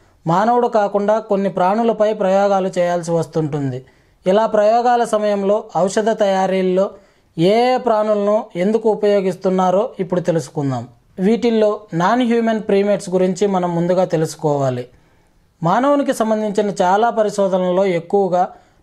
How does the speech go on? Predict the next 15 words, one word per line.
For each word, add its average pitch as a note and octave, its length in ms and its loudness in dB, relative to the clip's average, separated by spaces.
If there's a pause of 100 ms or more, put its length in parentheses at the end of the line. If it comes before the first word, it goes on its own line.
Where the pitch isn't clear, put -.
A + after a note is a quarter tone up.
నాన్ G#3+ 260 2
హ్యూమన్ G#3+ 400 0
ప్రైమేట్స్ F3+ 580 -2 (200)
అంటే E3 380 0 (340)
దాదాపు G#3+ 600 2
మానవులకు A#3 640 2
సరితూగే G#3 600 0
జంతువులైన F3+ 720 0
కోతులు, F#3 600 0 (180)
చింపాంజీల G3 600 2
వంటి F3 260 -2
వాటిపై E3+ 460 0
ప్రయోగాలు E3+ 640 0
చేస్తుంటారు. C#3 560 -4 (500)
క్యాన్సర్, F#3+ 460 0